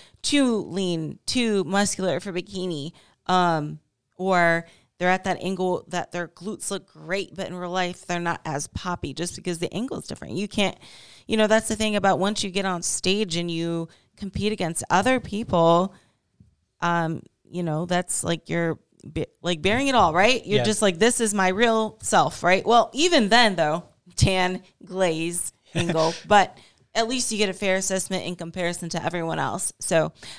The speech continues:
Speaker 1: I think, like, these days, it's like, that's, like, the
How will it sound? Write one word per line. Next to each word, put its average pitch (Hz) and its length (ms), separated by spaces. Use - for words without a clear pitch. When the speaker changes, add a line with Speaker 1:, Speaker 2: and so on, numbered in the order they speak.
Speaker 1:
I - 80
think, 196 200
like, 170 280
these 196 220
days, 185 260
it's 185 160
like, 180 140
that's, 185 220
like, 190 180
the - 160